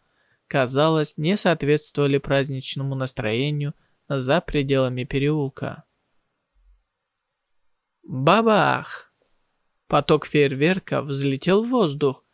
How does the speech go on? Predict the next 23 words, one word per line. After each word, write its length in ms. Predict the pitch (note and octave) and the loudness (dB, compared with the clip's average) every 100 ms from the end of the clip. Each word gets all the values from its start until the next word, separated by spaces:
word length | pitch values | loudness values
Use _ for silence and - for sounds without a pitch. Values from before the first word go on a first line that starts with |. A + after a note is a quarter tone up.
| _ _ - | _ _ -2
и 140 | C4 | 2
расцвёл 680 | G#3 C#3+ - - C#3+ E3 D3 | 4 2 -2 -2 2 4 2
в 60 | |
ночном 560 | C#3 C#3 - - C#3+ D3 | 0 -2 -4 -4 -2 0
небе. 500 | E3 E3+ C#3 G#2 - _ _ _ _ _ _ _ _ _ _ _ - | 0 -2 -2 -6 -8 _ _ _ _ _ _ _ _ _ _ _ -4
«О, 340 | C#3+ E3 F3 | 2 2 2
как 260 | - D3+ - | 0 -4 0
прекрасно!» 880 | G#3+ G#3 A#3+ G3+ C3+ - B2 G2 _ _ _ _ | 0 0 0 2 0 -4 -6 -8 _ _ _ _
подумал 500 | - C#3+ C3+ C3 B2+ | -2 0 0 0 -2
Буфан. 540 | C3+ D#3+ - C3 B2+ - _ _ _ _ _ _ _ _ _ _ - | -2 -4 -4 -4 -6 -12 _ _ _ _ _ _ _ _ _ _ -4
Внезапно 600 | C#3+ C3+ D#3+ A3+ D#3+ C#3+ | -2 0 0 0 -2 -4
из 80 | - | -2
переулка 540 | C#3+ C3 E3 A3 E3+ | 0 2 0 0 -4
послышались 760 | - C#3 - C#3+ - C3 C3 | -2 -4 -2 -2 0 0 -2
шаги. 580 | - - D#3 D3 A#2+ - _ _ _ _ _ _ _ _ - | -4 -2 -2 -2 -6 -8 _ _ _ _ _ _ _ _ -6
Буфан 360 | C3+ D#3 D3+ | -2 2 2
мгновенно 640 | C#3 C#3 C#3 C3+ C#3+ C#3 C3+ | 0 0 2 2 2 0 0
повернулся 640 | C#3 C3+ B2 D3+ G3 D3+ | 2 2 0 -2 0 -2
в 60 | - | 0
сторону 380 | C#3 C3 C3+ | -2 -2 -4
входа 360 | C3 - C#3 C3+ | -6 -2 0 0
в 40 | - | -2
переулок 600 | C#3 B2+ D#3+ D#3+ C3+ | -2 0 2 0 -2